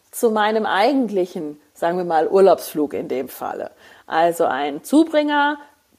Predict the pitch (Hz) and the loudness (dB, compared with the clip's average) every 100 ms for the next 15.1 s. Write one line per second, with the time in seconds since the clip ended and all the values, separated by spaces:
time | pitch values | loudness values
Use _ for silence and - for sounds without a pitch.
0 | - 160 170 - 143 143 139 - 233 214 | -6 -4 -6 -6 -6 -4 -4 2 4 6
1 | 175 160 160 - 285 302 233 233 214 165 | 4 2 0 0 2 2 2 0 -2 -2
2 | - 151 214 339 - - 262 262 233 240 | -2 0 2 0 -2 -4 -2 0 2 4
3 | 233 240 - - - - 269 240 196 196 | 4 0 -12 -20 -10 0 2 2 2 0
4 | 208 202 185 156 160 175 175 208 196 185 | 0 -2 -6 -4 -4 -6 -6 2 4 4
5 | 170 156 143 - 143 139 110 76 - - | 2 0 -4 -10 -8 -6 -6 -10 -14 -18
6 | - - 226 262 277 - 220 220 208 160 | -8 2 4 4 -2 -4 2 4 4 2
7 | 185 - 196 226 285 302 349 - - 208 | -2 2 2 4 2 -2 -4 -14 -4 0
8 | 214 254 277 277 262 - 220 208 196 190 | 2 2 0 -2 -6 0 0 0 0 -2
9 | - - 175 - 247 294 - - 165 202 | -4 -10 -10 -4 2 2 2 0 -4 -4
10 | 208 185 - 190 190 208 233 247 220 208 | -2 -4 -2 -2 0 2 4 2 2 -2
11 | 220 220 185 214 233 - 220 214 208 196 | 0 -2 0 0 -2 -6 -4 0 0 -2
12 | 208 180 160 196 220 208 110 180 202 208 | -6 -4 -2 -2 -2 0 4 4 4 -2
13 | - - - 196 208 196 190 220 233 190 | -20 -10 -2 2 2 2 2 2 0 -6
14 | 170 165 - - 131 - - - - - | -6 -6 -8 -4 -2 -4 -8 -14 -14 -14